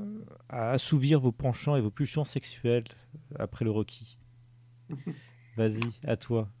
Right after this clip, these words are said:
Speaker 2: Euh, bah, en fait, je suis en train de réfléchir, je me dis qu'on n'est pas si éloigné que ça quand même du thème.
Speaker 1: Ah, bah, tu,
Speaker 2: On
Speaker 1: bah,
Speaker 2: a
Speaker 1: t'as
Speaker 2: déjà
Speaker 1: vu.
Speaker 2: parlé un petit peu, mais ça fait pas de mal de le rappeler, et on va certainement vous en parler en long,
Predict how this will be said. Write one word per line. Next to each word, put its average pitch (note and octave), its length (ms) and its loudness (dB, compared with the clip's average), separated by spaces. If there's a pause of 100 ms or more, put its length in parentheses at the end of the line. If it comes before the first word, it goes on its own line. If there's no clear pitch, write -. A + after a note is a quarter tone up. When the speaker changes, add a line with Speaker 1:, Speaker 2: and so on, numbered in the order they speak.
(640)
Speaker 2:
Euh, F#3+ 180 4
bah, D3+ 180 2
en C#3+ 40 -2
fait, A#3+ 320 2
je - 40 4
suis - 140 -4
en D#3+ 60 -2
train F#3 160 -4
de F3+ 60 0
réfléchir, F3 420 0
je F3 100 4
me D#3 80 6
dis G#3 140 2
qu'on E3+ 160 2
n'est D3 120 4
pas G#3+ 240 2
si A3 200 0 (140)
éloigné F3+ 380 4
que - 80 -6
ça G3 220 -4
quand E3+ 140 -2
même D#3 180 0
du C#3+ 160 -4
thème. E3 500 2 (160)
Speaker 1:
Ah, C3+ 200 4 (480)
bah, G#2+ 120 2
tu, - 120 -2
Speaker 2:
On C#3 40 0
Speaker 1:
bah, C#3+ 100 12
Speaker 2:
a - 20 8
Speaker 1:
t'as - 120 8
Speaker 2:
déjà F3 260 10
Speaker 1:
vu. - 40 2
Speaker 2:
parlé D#3+ 300 2
un D#3 100 -2
petit - 280 -14
peu, F3+ 220 -2
mais C#3 160 0
ça B2+ 220 -4
fait C3 160 -4
pas E3+ 220 0
de E3+ 40 2
mal E3 200 0
de D3+ 80 0
le C#3+ 100 2
rappeler, C#3 560 2
et B2+ 140 4
on B2 120 4
va B2+ 140 2
certainement D#3+ 540 0
vous C#3+ 160 2
en C3+ 80 2
parler C#3 420 4
en B2 200 2
long, C#3+ 280 2